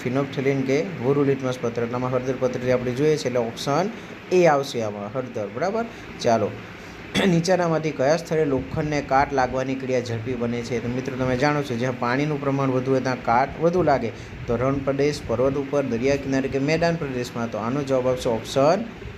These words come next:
સી, દરિયા કિનારે કાટ વધુ લાગે છે. ચાલો, પ્રશ્ન નંબર દસ લઈએ, ભારે કસરત દરમિયાન શ્વસન દર કેટલો હોય છે?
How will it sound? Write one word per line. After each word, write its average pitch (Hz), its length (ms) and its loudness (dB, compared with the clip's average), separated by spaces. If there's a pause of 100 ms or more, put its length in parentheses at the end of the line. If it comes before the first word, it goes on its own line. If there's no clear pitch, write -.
સી, 165 440 -4 (300)
દરિયા 151 300 6
કિનારે 135 480 0
કાટ 127 300 0 (120)
વધુ 117 260 -4
લાગે 120 480 0 (360)
છે. 117 260 2
ચાલો, 131 220 4
પ્રશ્ન 127 360 -2
નંબર 120 360 4 (640)
દસ 139 360 4
લઈએ, 117 340 -2 (380)
ભારે 131 260 2
કસરત 147 400 0
દરમિયાન 135 580 2
શ્વસન 135 440 -2
દર 139 100 2
કેટલો 127 360 -2
હોય 127 420 2 (360)
છે? 139 280 0